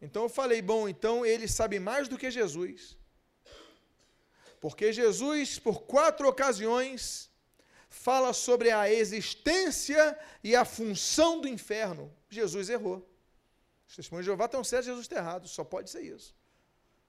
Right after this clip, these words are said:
O diabo quer falar e entender e fazer com que nós pensemos que ele não existe, não existe inferno.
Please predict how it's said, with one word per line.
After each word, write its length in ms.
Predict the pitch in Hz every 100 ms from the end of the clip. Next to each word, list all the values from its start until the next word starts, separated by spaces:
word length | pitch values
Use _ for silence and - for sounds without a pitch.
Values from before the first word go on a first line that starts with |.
| _ _ _ _ _ _ _ -
O 140 | - 233
diabo 400 | 202 330 320 277
quer 180 | 294
falar 520 | - 277 254 285 285 240
e 240 | 247 220
entender 500 | 247 - 233 208 262
e 80 | 254
fazer 380 | - 214 208 262
com 120 | 233
que 120 | 247
nós 160 | 247 233
pensemos 480 | 240 220 240 233 -
que 120 | 233
ele 200 | 311 349
não 120 | 330
existe, 380 | 262 196 320 -
não 80 | 262
existe 260 | 226 233
inferno. 480 | 202 - 185 175 139